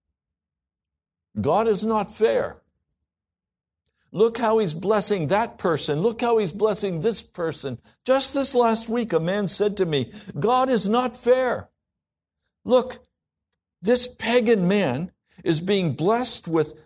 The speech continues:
the house and the car and the money. He's being blessed with everything. And here I am, a follower of Jesus, and I don't have anywhere near what he has. God is unfair because He's not giving to me what He's giving to the pagan."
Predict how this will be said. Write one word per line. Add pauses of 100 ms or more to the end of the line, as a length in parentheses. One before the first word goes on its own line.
(120)
the
house
and
the
car
and
the
money. (220)
He's
being
blessed
with
everything.
And
here
I
am,
a
follower
of
Jesus, (260)
and
I
don't
have (100)
anywhere
near
what
he
has. (260)
God
is
unfair
because
He's
not
giving
to
me (160)
what
He's
giving
to
the
pagan."